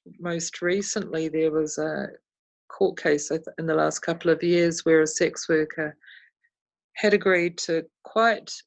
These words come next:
um, full-on activities and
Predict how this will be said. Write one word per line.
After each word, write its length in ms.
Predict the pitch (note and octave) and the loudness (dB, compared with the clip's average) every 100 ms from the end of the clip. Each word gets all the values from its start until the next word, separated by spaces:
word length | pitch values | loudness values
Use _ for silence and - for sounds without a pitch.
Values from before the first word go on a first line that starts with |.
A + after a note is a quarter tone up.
| F#3+ | -12
um, 480 | F3 E3 E3 D#3+ - - _ _ _ _ _ _ _ _ - | -10 -10 -14 -18 -20 -20 _ _ _ _ _ _ _ _ -20
full-on 480 | - F#3 E3+ E3+ E3 - | -10 -6 -6 -6 -10 -10
activities 1000 | D3+ - - F#3 G3+ G3+ G3+ G3+ F#3+ - - | -10 -8 -8 -4 0 2 2 0 -4 -8 -6
and 720 | E3+ E3 D#3+ D#3+ D#3+ D#3+ | -6 -4 -6 -8 -10 -10